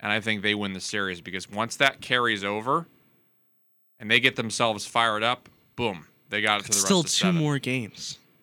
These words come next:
Speaker 1: I know that, but what I'm saying is I think the Braves, if they're gonna close it out, they gotta do it right now. Right here, right now.
Speaker 2: I, I would
Speaker 1: Van
Speaker 2: s-
Speaker 1: Halen music starts playing.
Speaker 2: I would say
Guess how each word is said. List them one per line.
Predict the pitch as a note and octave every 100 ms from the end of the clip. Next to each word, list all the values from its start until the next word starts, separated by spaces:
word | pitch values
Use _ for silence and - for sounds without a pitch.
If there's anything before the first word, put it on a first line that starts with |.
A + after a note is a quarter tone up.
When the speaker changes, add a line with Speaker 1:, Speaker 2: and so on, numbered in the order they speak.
| -
Speaker 1:
I | C3 C#3
know | D#3
that, | C3 G2 -
but | A#2+
what | A#2 A#2
I'm | A2+
saying | - C3+ C#3+ C#3
is | B2 A2
I | G#2+
think | B2 A#2
the |
Braves, | G#2 A2+ B2+ G#2
if | G2+
they're | A2+
gonna | B2+
close | - C3+ A#2+
it | B2
out, | G2
they | G2+
gotta | G2+
do | G2 F#2
it |
right | F2+ G2
now. | F2+ D2+ - _ _ _ _ _ A2
Right | A2+ A2+
here, | A2+ G2+
right | G2+ F#2
now. | F#2+ D#2+ - _ _ _ _ _ _ _ _ _ _ _ _ _ -
Speaker 2:
I, | - B3+
I |
would | C#4 C3+
Speaker 1:
Van |
Speaker 2:
s- | B2
Speaker 1:
Halen | C#3 C#3 C3
music | B2+ A2+
starts | - A2 -
playing. | A2 E2+ - _ _ _ -
Speaker 2:
I | A3+
would | C#4 A#3
say | - G#3+ F#3+